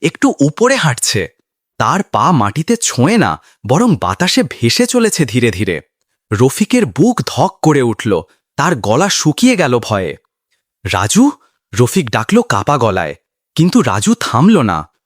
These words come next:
শুধু অদ্ভুতভাবে হাসল আর নদীর দিকেই চলে গেল। রফিক আর কিছু না ভেবে দৌড়ে ফিরে গেল রাজুর বাড়িতে। দরজা ঠেলে ভেতরে ঢুকতেই সে অবাক,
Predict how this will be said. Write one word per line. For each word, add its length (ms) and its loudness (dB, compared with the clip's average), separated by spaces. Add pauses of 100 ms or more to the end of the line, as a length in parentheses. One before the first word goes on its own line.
(120)
শুধু 460 2
অদ্ভুতভাবে 680 0
হাসল 640 2 (220)
আর 160 2
নদীর 460 4
দিকেই 320 0
চলে 300 0
গেল। 280 -2 (720)
রফিক 440 2
আর 220 0
কিছু 300 -2
না 200 2
ভেবে 340 0 (320)
দৌড়ে 280 4
ফিরে 340 0
গেল 180 0
রাজুর 380 0
বাড়িতে। 420 -4 (540)
দরজা 460 2
ঠেলে 300 0
ভেতরে 400 0
ঢুকতেই 540 0 (180)
সে 160 2
অবাক, 520 0